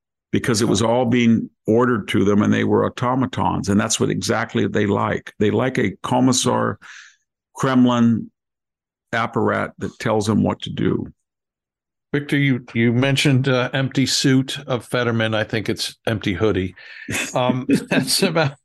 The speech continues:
Speaker 2: <laughs> that's about almost all the time we have here, Victor,
Speaker 1: Yeah.
Speaker 2: except we'll, we'll do, we'll, uh, get to some of that end of the show business. And, you know, the, a recent podcast you did with the great Sammy Wink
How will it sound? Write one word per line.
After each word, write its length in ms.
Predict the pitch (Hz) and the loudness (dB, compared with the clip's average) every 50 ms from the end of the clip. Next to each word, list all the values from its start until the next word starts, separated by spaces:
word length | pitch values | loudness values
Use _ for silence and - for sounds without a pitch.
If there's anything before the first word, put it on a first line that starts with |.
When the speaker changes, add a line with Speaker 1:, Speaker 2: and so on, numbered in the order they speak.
| _ | _
Speaker 2:
<laughs> 120 | _ _ - | _ _ -2
that's 1300 | 233 180 - - - 196 165 - - - 160 160 151 139 143 - - - - - - - 175 185 180 - | -2 -2 -2 -2 -2 -2 -2 -2 -2 0 2 2 2 0 -2 -4 -10 -10 -10 -10 -4 -2 -2 -2 0 0
about 440 | 196 202 196 190 185 180 175 170 - - | 2 4 4 4 4 4 2 0 -2 -2
almost 340 | 151 170 180 180 165 - - | -2 0 2 0 0 2 2
all 140 | 170 160 156 | 2 2 2
the 100 | 151 143 | 0 0
time 300 | - 170 160 151 147 147 | 0 0 0 2 2 0
we 120 | 143 139 | 0 0
have 260 | 127 143 143 147 143 | 0 0 -2 -2 0
here, 180 | 139 143 135 131 | 0 0 0 0
Victor, 280 | 143 135 127 - - | -2 -4 -4 -2 0
Speaker 1:
Yeah. 80 | 143 - | 0 0
Speaker 2:
except 420 | - - - 165 143 139 - - | 0 0 0 0 0 -2 -4 -6
we'll, 240 | 139 127 123 - - - | -4 -4 -4 -4 -6 -4
we'll 180 | - 131 143 147 | -2 0 0 0
do, 260 | 123 151 165 156 139 - - | 2 2 2 2 0 -2 -6
we'll, 360 | - 143 139 139 135 135 135 | -4 -2 0 2 2 2 2
uh, 180 | 135 131 131 131 | 2 0 0 0
get 240 | 131 139 165 156 - | -2 -2 -4 -4 -4
to 80 | - 143 | -4 -4
some 220 | - - 160 156 | 0 0 2 2
of 60 | 156 | 2
that 240 | 147 135 131 127 - _ _ _ - | 2 2 0 -4 -6 _ _ _ -6
end 140 | 143 156 165 | -4 -2 0
of 80 | 170 | 0
the 60 | 135 | 0
show 280 | 120 - - 160 143 139 | 0 0 0 2 2 0
business. 560 | 127 139 147 165 170 139 143 131 117 113 - | 0 0 0 0 0 0 -2 -4 -4 -2 -4
And, 260 | 127 120 120 113 - - - - - - - _ _ | -4 -4 -4 -6 -8 -14 -20 -20 -20 -20 -20 _ _
you 160 | - 127 147 | -2 -2 0
know, 200 | 160 156 151 151 | 2 2 2 2
the, 460 | 143 135 143 135 135 131 131 123 - _ _ _ _ _ _ _ _ _ _ _ _ _ _ _ _ _ _ - | 2 2 2 2 4 2 0 -2 -4 _ _ _ _ _ _ _ _ _ _ _ _ _ _ _ _ _ _ -6
a 120 | - 127 127 | -6 -4 0
recent 420 | 120 156 196 190 - 254 208 147 | 0 0 0 2 0 -2 -2 -2
podcast 680 | - - 147 151 190 190 - - 147 131 120 113 - - | -4 -2 -2 -2 -2 -2 -4 -2 -2 -2 -2 -4 -4 -2
you 120 | - 131 123 | -2 -2 0
did 320 | 113 127 127 123 110 113 | 0 0 -2 -2 -2 -2
with 200 | 117 117 113 - | -4 -4 -4 -2
the 80 | - 127 | -4 -4
great 480 | 110 - 147 185 214 214 175 - - | 0 2 2 2 2 0 -2 -4 -10
Sammy 480 | - - - 156 143 131 131 135 127 123 | -8 -6 -4 -2 -2 -2 -2 -2 -2 0
Wink 420 | 131 180 214 185 139 123 123 - | 0 0 0 0 0 -4 -8 -12